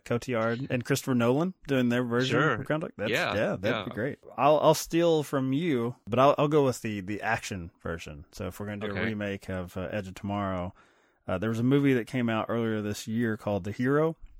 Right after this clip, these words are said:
Speaker 1: with Sam Elliott, where he's
Speaker 2: Oh, yeah,
Speaker 1: basically
Speaker 2: yeah.
Speaker 1: playing sort of a version of his, himself, or, like, a guy who's known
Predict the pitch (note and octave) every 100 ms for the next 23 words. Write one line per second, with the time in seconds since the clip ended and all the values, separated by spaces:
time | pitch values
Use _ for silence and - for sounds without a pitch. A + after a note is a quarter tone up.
0 | - - - - B2 G#2+ A#2 D#3 - _
1 | _ _ _ _ _ _ _ _ _ _
2 | _ B2+ B2+ D#3 A#2+ A#2 C3+ C#3 C3+ C3+
3 | C#3 C#3 C3+ B2+ - A#3+ G3 D3 C3 C3
4 | B2+ C#3 C3 B2 A#2+ G#2+ A#2+ A#2+ A2+ -
5 | - B2 G#2 - G#2+ G#2 A2 - - G2
6 | G2 F#2+ - - - G2+ G#2+ G#2 G#2 G#2+
7 | G2+ G2+ G2+ G2+ G2+